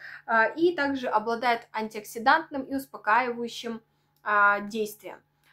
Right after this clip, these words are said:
Так что вот такой кремчик, э, можно тоже иметь в своём, м, ассортименте.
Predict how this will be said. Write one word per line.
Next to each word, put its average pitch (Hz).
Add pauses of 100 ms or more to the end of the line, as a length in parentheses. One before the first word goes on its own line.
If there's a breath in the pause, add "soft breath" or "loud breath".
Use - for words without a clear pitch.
Так 233
что -
вот 247
такой 269
кремчик, 240
э, 202 (100)
можно 226
тоже 226 (100)
иметь 214
в -
своём, 214 (120)
м, 202
ассортименте. 226